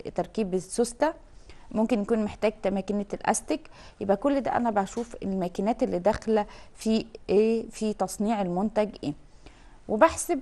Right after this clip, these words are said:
الأجور بتاعة العمال، سواء الأجور دي زي، سواء العمال دول هيشتغلوا ورديات أو هيشتغلوا بالساعة،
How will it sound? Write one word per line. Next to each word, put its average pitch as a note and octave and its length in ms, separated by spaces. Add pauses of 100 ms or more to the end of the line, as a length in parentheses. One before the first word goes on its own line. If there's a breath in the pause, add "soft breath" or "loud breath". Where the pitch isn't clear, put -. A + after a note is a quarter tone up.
الأجور A3 540
بتاعة G#3 540 (160)
العمال، C#4 600
سواء A#3 400
الأجور A3 440
دي G#3 180
زي، B3+ 380
سواء A#3 220
العمال A#3 380
دول G#3+ 140
هيشتغلوا F#3 560
ورديات F#3+ 560 (160)
أو C#4+ 140
هيشتغلوا A3+ 500
بالساعة، A#3+ 520